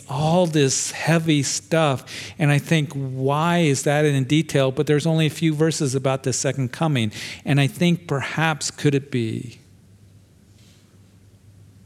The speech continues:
that the Lord is getting across to you and to me that this world is coming to a terrible end. It's like a huge train wreck, if you would. It,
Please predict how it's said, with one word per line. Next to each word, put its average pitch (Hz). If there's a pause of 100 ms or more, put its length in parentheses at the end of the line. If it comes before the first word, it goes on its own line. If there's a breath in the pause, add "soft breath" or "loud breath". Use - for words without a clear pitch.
(880)
that 139
the 160
Lord 151
is 160
getting 147
across 151
to -
you 147
and 139
to 143
me 135
that 123
this 147
world 131 (340 loud breath)
is 127
coming 151 (300 loud breath)
to 131
a 113
terrible 160
end. 135 (1500 soft breath)
It's 139
like 147
a 131
huge 175
train 170
wreck, 113
if -
you 113
would. 101
It, -